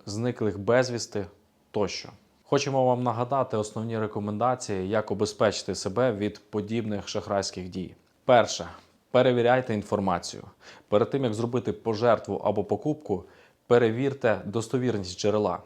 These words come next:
Використовуйте офіційні сайти та перевірені контакти.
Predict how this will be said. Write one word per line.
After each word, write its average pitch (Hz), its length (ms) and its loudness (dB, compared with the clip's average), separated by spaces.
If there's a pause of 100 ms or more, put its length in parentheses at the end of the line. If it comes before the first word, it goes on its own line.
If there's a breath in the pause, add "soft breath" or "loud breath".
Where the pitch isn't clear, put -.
(600 loud breath)
Використовуйте 123 680 2
офіційні 104 640 -4
сайти 120 520 0 (120)
та 110 160 6
перевірені 104 720 0
контакти. 92 520 -6